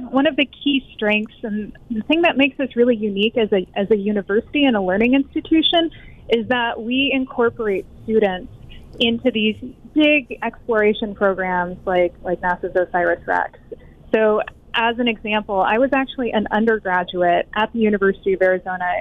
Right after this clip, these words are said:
in the early two thousands, and that's how I first got introduced to, um, the mission concept and eventually,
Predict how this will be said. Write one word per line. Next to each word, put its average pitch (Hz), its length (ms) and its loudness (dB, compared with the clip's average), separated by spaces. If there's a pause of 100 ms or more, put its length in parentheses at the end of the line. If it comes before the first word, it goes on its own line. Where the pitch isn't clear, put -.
in 185 200 -12
the 180 220 2
early 196 240 2
two 196 180 -6
thousands, 180 460 -2 (100)
and 202 80 -8
that's 190 200 0 (120)
how 190 220 2
I 185 240 -2
first 185 340 -4
got 180 280 0
introduced 190 480 -2 (220)
to, 180 280 2 (320)
um, 175 260 -4
the 175 100 -4
mission - 280 -8
concept 285 680 0
and 202 140 -2
eventually, 190 680 0